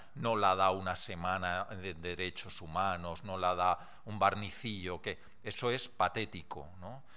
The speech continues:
Eh, la, la, la, la ciudadanía que se está forjando, se está forjando a través del móvil y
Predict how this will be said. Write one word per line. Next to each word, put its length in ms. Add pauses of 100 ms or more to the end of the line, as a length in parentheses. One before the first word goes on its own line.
(200)
Eh, 440
la, 540
la, 600
la, 360
la 140
ciudadanía 840
que 80
se 140
está 220
forjando, 640
se 120
está 220
forjando 680 (200)
a 80
través 400
del 160
móvil 360 (320)
y 300